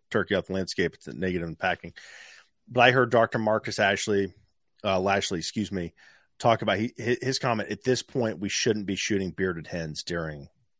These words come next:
during the spring," even though that's a legal, that's a legal bird to shoot. And if you wanna shoot it, do that. But I think you seriously consider, because of the population issues that we have had,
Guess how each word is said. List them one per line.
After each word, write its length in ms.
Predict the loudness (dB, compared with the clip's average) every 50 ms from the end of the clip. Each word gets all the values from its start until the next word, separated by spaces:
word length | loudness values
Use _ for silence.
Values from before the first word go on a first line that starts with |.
| _ _ _ -8
during 220 | -6 -6 -6 -6
the 60 | -8
spring," 340 | -8 -8 -8 -8 -10 -10 -14 -14 _
even 220 | -2 2 4 6
though 100 | 8 8
that's 220 | 8 8 6 6 4
a 40 | 2
legal, 760 | 2 2 2 2 4 4 4 4 4 4 4 4 2 0 -2 -6 _ _ _ _ _ _ _ _ _ _ _ _ _ _ _ _ _ _ _ _ _ _ _ _ _ _ _ _ -8 -4
that's 140 | -2 0 0
a 40 | 0
legal 320 | 2 2 4 4 4 2
bird 420 | 4 4 4 4 6 2 0 -2
to 100 | -4 -2
shoot. 400 | -2 0 2 2 2 2 2 0 -2 _ _ _
And 100 | -2 -2
if 140 | -2 -2 -2
you 120 | 0 0 2
wanna 200 | 4 4 4 4
shoot 280 | 2 4 6 8 8
it, 200 | 8 6 2 0
do 140 | 0 2 6
that. 260 | 6 6 6 6 4 0
But 80 | -4 -4
I 100 | -4 -4
think 180 | -4 -6 -6
you 100 | -4 -2
seriously 400 | 0 2 6 6 6 6 4 2
consider, 400 | 0 0 -2 0 2 2 2 4
because 300 | 2 0 -2 -2 -2 -2
of 60 | -4
the 60 | -6 -6
population 680 | 0 2 2 4 4 4 2 2 2 0 -2 -2 -2
issues 360 | -2 -2 -2 -2 -2 -2 -2
that 100 | -4 -6
we 140 | -4 -4 -6
have 300 | -2 0 2 2 2 2
had, 280 | 0 2 2 2 0